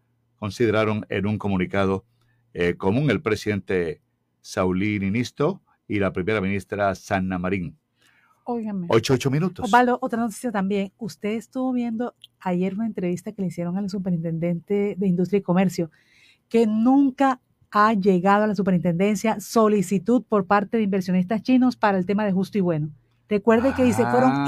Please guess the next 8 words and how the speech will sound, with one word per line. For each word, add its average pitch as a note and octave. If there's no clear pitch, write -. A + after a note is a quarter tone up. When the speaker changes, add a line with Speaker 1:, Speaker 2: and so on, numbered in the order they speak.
Speaker 2:
especulaciones B3+
que C4
ellos C4
nunca C#4+
han C4+
tenido, B3
que A3+
ojalá, E3